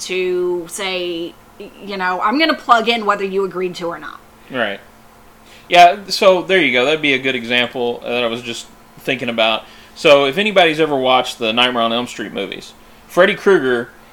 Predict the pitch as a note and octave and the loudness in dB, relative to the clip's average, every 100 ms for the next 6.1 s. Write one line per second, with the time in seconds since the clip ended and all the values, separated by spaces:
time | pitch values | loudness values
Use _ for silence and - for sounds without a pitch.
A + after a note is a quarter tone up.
0 | - - C#3 C3+ C3 - - - B2+ - | -20 2 4 4 2 -2 2 6 6 2
1 | - - - - - - A3+ F#3+ A#2+ A#2 | -8 -18 -20 -20 -20 -8 -6 4 8 8
2 | B2 B3 A#3+ A3+ G#3 F3 - B2 B2 A#2 | 6 0 0 0 -2 -4 2 6 10 8
3 | G#2+ - C3 C3+ E3+ - - A#3 D3 C#3+ | 8 2 2 2 4 4 6 6 8 6
4 | D3 A2 A2 A2 A2 B2+ A#2 G#2+ G2+ G2+ | 4 4 6 6 4 4 4 2 -2 -10
5 | - - - - C3 B2+ B2+ A#2+ A2 G#2+ | -14 -20 -8 0 4 2 4 6 6 2